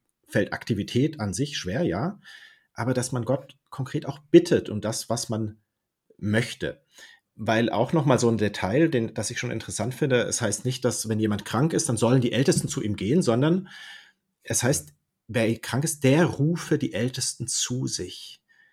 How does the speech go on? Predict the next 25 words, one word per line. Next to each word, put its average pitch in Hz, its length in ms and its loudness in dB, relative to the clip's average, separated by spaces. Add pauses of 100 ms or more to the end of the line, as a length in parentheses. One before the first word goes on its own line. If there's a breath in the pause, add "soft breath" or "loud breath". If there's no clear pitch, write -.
(160 soft breath)
Also 101 180 -4
da 98 80 0
wird 120 120 0
sozusagen 160 340 0
von 101 120 -2
dem 95 120 -2
Kranken 147 540 0
selbst 104 360 -2
verlangt, 101 880 -4 (460)
er 131 240 4
soll 123 360 2
erstmal 117 600 -2
initiativ 123 720 -2
werden. 80 240 -8
Mich 127 140 0
erinnert 151 280 8
das 151 140 0
auch 120 120 -2
daran, 139 320 0
dass 131 160 0
Jesus 151 340 2
immer 175 320 4
wieder 185 160 2
gefragt - 420 -2
hat, 147 180 0